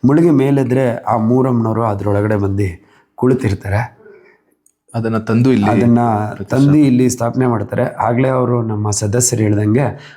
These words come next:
Speaker 1: ಪುರೋಹಿತರಿಗೆ ತಾಯಿ ಕನ್ಸಲ್ಲಿ ಬಂದು "ನಾನು ಇಲ್ಲೇ ನೆಲೆಸ್ತೀನಿ"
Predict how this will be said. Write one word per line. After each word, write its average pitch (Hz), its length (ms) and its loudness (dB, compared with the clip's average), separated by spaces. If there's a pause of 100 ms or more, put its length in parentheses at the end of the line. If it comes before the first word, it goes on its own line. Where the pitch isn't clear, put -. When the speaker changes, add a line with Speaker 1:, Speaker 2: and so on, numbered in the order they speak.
(120)
Speaker 1:
ಪುರೋಹಿತರಿಗೆ 135 800 0
ತಾಯಿ 113 260 0
ಕನ್ಸಲ್ಲಿ 117 400 -2
ಬಂದು 113 260 0
"ನಾನು 107 200 0
ಇಲ್ಲೇ 117 200 2
ನೆಲೆಸ್ತೀನಿ" 110 880 0